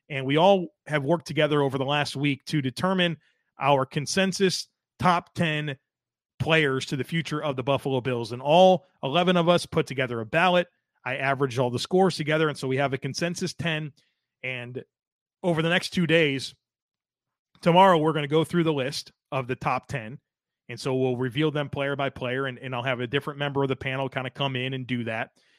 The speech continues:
And then I have some follow-up questions because, you know, while it is a consensus,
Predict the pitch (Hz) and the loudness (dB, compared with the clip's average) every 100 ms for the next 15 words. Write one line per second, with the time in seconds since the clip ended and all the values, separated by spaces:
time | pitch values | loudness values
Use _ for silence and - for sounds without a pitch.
0 | _ _ 139 151 165 170 165 143 190 214 | _ _ -4 0 0 0 -2 0 4 4
1 | 180 151 - 151 123 - 131 - 135 147 | 6 2 0 -4 -4 -6 -10 -10 -6 -4
2 | 135 123 - _ _ _ _ - 139 117 | -4 -6 -12 _ _ _ _ -10 -8 -8
3 | 123 _ _ _ _ 160 160 160 156 185 | -10 _ _ _ _ 2 4 4 2 2
4 | 175 196 185 - 196 190 240 - - | 2 2 0 2 -2 0 -2 -2 -4